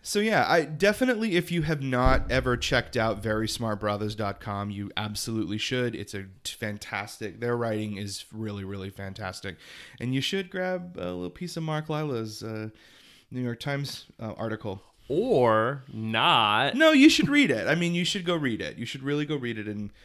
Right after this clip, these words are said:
Speaker 1: be aware of, of
Speaker 2: You
Speaker 1: what
Speaker 2: should
Speaker 1: they're
Speaker 2: read
Speaker 1: writing.
Speaker 2: it and then watch, what's his name, on Very Smart Brothers, read it.
Speaker 1: Yes.
Speaker 2: That's a different
Speaker 1: Correct.
Speaker 2: form of the word read.
Speaker 1: Absolutely. Yeah. No, so anything else you wanna say about identity politics?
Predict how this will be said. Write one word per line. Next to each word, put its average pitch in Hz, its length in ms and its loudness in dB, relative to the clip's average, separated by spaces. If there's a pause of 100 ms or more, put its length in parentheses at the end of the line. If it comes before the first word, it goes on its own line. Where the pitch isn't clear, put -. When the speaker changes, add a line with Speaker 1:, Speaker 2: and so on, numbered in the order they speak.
(200)
Speaker 1:
be 110 100 -4
aware 98 380 -6
of, 92 160 -12 (480)
of 139 80 -8
Speaker 2:
You 156 60 -2
Speaker 1:
what 151 100 -2
Speaker 2:
should 156 120 -2
Speaker 1:
they're 135 80 -2
Speaker 2:
read 165 100 4
Speaker 1:
writing. 156 200 4
Speaker 2:
it 135 160 -2
and 127 160 -4
then 120 380 -4 (400)
watch, 117 840 -8
what's 113 280 -12
his 113 180 -10
name, 104 300 -8
on 104 160 -10
Very 104 200 -6
Smart 110 240 -10
Brothers, 101 340 -8
read 107 320 -6
it. - 460 -6 (160)
Speaker 1:
Yes. - 540 -10 (640)
Speaker 2:
That's - 180 -6
a 117 40 -4
different 110 200 0
Speaker 1:
Correct. 135 200 0
Speaker 2:
form 123 280 2
of 104 140 -8
the 107 80 -6
word 104 240 -8
read. 110 220 -2
Speaker 1:
Absolutely. 98 640 -8 (120)
Yeah. 67 200 -12 (500)
No, 98 180 -6
so 107 320 -6 (1700)
anything 123 260 -2
else 127 180 -2
you 123 60 -6
wanna 120 80 -6
say 127 140 -10
about 120 180 -8
identity 120 320 -6
politics? 123 580 -14